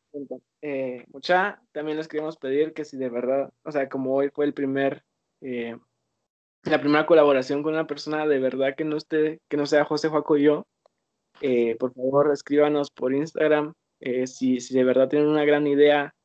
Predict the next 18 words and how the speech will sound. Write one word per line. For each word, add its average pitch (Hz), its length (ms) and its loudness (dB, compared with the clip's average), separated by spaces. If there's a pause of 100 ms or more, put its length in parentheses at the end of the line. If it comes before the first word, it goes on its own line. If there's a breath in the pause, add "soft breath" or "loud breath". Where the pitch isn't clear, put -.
(400)
o 135 300 0
po-, 135 160 4
una 165 260 4
pequeña 160 380 0
idea, 160 400 6
un, 147 180 -2
algo 151 300 -2
que 131 160 -14
quieran 147 420 -6
compartir 123 480 -8
con 143 100 -4
nosotros, 143 400 0
algo 139 220 0
que 131 80 -14
quieran, 127 280 -2
que 135 80 -2
les 127 160 0
apasione, 170 680 2